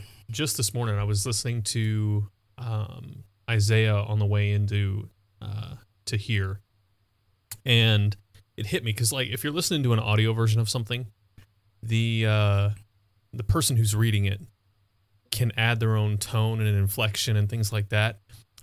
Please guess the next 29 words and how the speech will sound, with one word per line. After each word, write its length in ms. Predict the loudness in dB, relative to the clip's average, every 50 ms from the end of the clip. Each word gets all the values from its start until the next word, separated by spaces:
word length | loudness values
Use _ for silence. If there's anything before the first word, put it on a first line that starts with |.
| -20 _ -14
Literally 520 | -8 -2 0 0 2 2 0 0 0 0
just 420 | -2 -2 -4 -4 -2 -2 -4 -6 -6
reading 300 | -8 -8 -8 -6 -4 -4
the 80 | -4
text, 640 | -4 -4 -4 -6 -6 -6 -4 -4 -4 -4 -4 -6 -12 -16 _ _ _
the 120 | -2 -2
word 340 | -2 0 -2 -2 -4 -2 -4
for 180 | -4 -2 -2 -2
word 320 | -2 -2 -2 -4 -4 -6
text 540 | -6 -6 -4 -6 -4 -2 -2 -2 0 -2 -6 -8 -4
of 540 | -2 0 0 0 -2 -2 -6 -8 -10 -14 _ _ _ -12
the 300 | -10 -10 -8 -8 -6 -4
E 80 | -2 -2
S 200 | 0 0 0 0
V 440 | 0 -2 -2 0 -2 -2 -2 -4 -8 -12 _ _ _ _ _ _ _ _ _ _ _ _ _ _ _ _ _ -10
you 60 | -6
can 140 | -6 -6 -4
have 200 | -4 -4 -2 -2
a 80 | -2
difference 720 | -2 0 -2 -2 -4 -4 -6 -6 -4 -2 0 0 0 0 -2 -4
in 140 | -4 -2 0
interpretation 1000 | 0 0 -2 -2 -4 -4 -4 -4 -6 -6 -6 -6 -4 -4 -4 -4 -2 -2 -2 -2
just 340 | -2 -2 -2 -2 -2 -4
by 140 | -4 -4 -4
reading 460 | -4 -4 -2 -2 -2 -2 -2 -2 -2
the 80 | 0 0
words 320 | 0 2 2 2 4 4 4
out 220 | 4 4 4 2
loud. 360 | 0 -2 -2 -2 -6 -10 -14